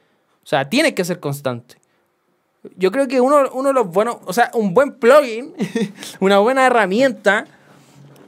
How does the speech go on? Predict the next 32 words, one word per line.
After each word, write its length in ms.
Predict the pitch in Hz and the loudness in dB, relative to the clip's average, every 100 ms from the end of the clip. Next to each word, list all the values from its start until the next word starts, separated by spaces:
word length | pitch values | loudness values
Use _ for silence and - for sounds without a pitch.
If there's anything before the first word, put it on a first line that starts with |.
| - | -2
es 360 | 226 262 - - _ _ | 0 2 -2 -8 _ _
mezclar 800 | 180 180 143 - 202 220 240 - _ _ _ _ _ _ | -8 -8 -8 -4 0 2 0 -4 _ _ _ _ _ _
a 120 | 165 | -4
menudo. 540 | 156 151 180 156 120 - _ _ _ _ _ _ _ _ _ _ | -2 0 0 0 -4 -10 _ _ _ _ _ _ _ _ _ _
Yo 140 | 156 | -4
creo 140 | 156 196 | -2 0
que 180 | 185 160 | 0 -2
esa 220 | 185 196 | -2 -2
sí 180 | - 214 | -2 -2
que 140 | 208 | 0
es 40 | 202 | 0
un, 280 | 202 196 202 | -2 -6 -8
es 100 | 208 | -8
un, 260 | 202 202 202 | -6 -6 -6
es 80 | 190 | -8
un 180 | 196 | -6
buen 160 | 196 185 | -4 -6
consejo, 520 | 180 151 143 143 139 | -6 -8 -6 -8 -8
¿no? 220 | 131 170 - - | -8 -10 -12 -6
Y 60 | |
eso 120 | 220 349 | -4 -2
es 60 | |
disciplina, 560 | 339 214 214 233 359 240 | -2 -4 -4 -4 -2 -2
o 40 | |
sea, 220 | 202 220 - | 0 0 0
todo 240 | 247 320 | -2 -2
se 120 | 269 | 0
resume 360 | 254 240 294 311 | 0 0 0 2
en 60 | 294 | 2
una 160 | 294 | 2
palabra, 380 | 226 247 277 190 | 4 4 4 2
disciplina. 800 | 180 202 220 208 311 269 170 135 | -2 -4 -6 0 0 0 -2 -6